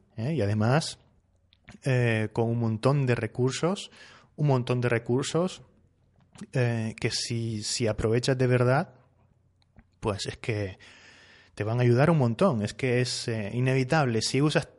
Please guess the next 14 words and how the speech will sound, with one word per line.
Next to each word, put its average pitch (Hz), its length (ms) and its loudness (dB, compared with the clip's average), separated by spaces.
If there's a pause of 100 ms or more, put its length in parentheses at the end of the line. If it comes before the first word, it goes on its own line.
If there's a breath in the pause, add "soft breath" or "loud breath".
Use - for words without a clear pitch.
(140)
todos 165 240 6
los 135 120 4
recursos 135 400 0
que 127 120 0
pongo 131 320 -2
a 120 40 4
tu 117 120 -2
disposición, 156 760 0 (440 loud breath)
vas 135 200 2
a - 20 2
aprender 127 400 4
español 160 720 2
casi 160 480 0
garantizado. 123 1000 0